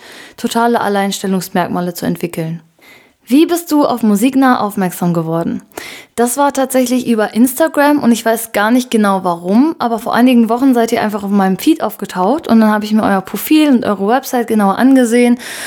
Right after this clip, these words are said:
und dachte, wow, das ist wirklich cool, was ihr macht und wie ihr verschiedene KünstlerInnen unterstützt. Und dann dacht-, weiß ich noch, dass ich genau dachte, ich würde auch gern mal Stage-Talent der Woche werden und dann habe ich mich einfach beworben.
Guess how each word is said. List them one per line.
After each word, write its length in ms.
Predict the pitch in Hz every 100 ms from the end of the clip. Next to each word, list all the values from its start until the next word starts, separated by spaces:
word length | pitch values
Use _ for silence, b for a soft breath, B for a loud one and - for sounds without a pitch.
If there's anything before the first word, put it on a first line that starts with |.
| B B -
und 160 | 226
dachte, 500 | 226 226 226 220 220 B B B
wow, 240 | - 226 233
das 220 | 233 220
ist 240 | 226 - -
wirklich 460 | 226 240 240 214 - -
cool, 460 | 302 302 285 277 269 -
was 300 | 220 214 220
ihr 220 | 214 196
macht 380 | 226 269 269 -
und 240 | 214 208
wie 140 | 196 214
ihr 280 | 202 - -
verschiedene 540 | - 220 - 247 240 226
KünstlerInnen 680 | 254 254 247 226 220 220 214
unterstützt. 680 | 202 208 190 294 254 - -
Und 220 | 220 214
dann 160 | 214
dacht-, 240 | 214 208 -
weiß 160 | 247
ich 80 | 254
noch, 160 | 247 240
dass 120 | 233
ich 120 | 220
genau 260 | 226 220 226
dachte, 400 | 220 214 233 220 B B B B -
ich 140 | 208
würde 240 | 247 254
auch 100 | 240
gern 240 | - 233 226
mal 260 | 214 208
Stage-Talent 680 | 202 - 220 - 214 202 202
der 100 | 196
Woche 260 | 202 - 247
werden 340 | 247 247 240
und 160 | 269 294
dann 160 | 214 202
habe 100 | 208
ich 100 | 202
mich 160 | 214
einfach 340 | 208 190 214 214
beworben. 600 | - 254 208 175 175